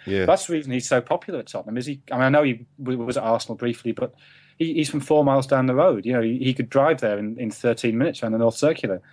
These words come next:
Speaker 1: Mm.
Speaker 2: Um, so, he, you know, th-, there's a, there's a, and I, and I, I think what that creates is there's, there's a natural sympathy there, um, and that the fans want to see local players succeed, and therefore they're more forgiving of mistakes,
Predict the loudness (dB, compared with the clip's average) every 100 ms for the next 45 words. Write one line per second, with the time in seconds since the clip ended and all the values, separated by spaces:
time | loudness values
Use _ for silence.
0 | -14 -10 -10 -12 0 4 6 6 4 0
1 | -4 -2 4 6 6 2 -4 _ _ _
2 | _ _ _ -4 0 2 2 0 -4 -14
3 | -20 -20 -20 -20 -20 -18 -6 0 2 2
4 | 2 2 2 0 -2 -2 -4 -10 _ -2
5 | -2 -2 -6 0 0 0 -2 -4 -4 -4
6 | -4 0 0 0 -8 -14 -8 -6 -4 -2
7 | 0 0 -2 -4 -4 -4 -4 -8 -6 -6
8 | -6 -8 _ _ _ _ _ _ -2 2
9 | 4 4 4 0 -4 0 2 2 0 -2
10 | -4 _ 0 2 2 2 0 0 -4 0
11 | 0 0 0 0 -2 -6 -2 0 2 2
12 | 2 0 0 2 0 0 -2 -4 -8 -4
13 | 0 2 0 -10